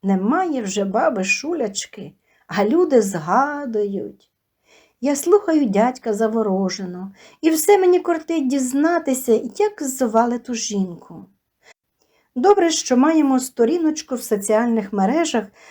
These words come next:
де обмінюємося світлинами, копіями документів, от такими безхитрісними розповідями.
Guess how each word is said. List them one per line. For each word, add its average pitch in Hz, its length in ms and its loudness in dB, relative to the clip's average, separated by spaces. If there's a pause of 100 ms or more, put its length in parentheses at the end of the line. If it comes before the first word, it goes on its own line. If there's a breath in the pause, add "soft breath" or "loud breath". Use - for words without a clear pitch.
(160 soft breath)
де 240 160 6
обмінюємося 320 920 2
світлинами, 226 880 -2
копіями 202 520 2
документів, 269 800 0 (360 loud breath)
от 330 160 2 (180)
такими 330 600 0
безхитрісними 214 1120 -2
розповідями. 165 880 -6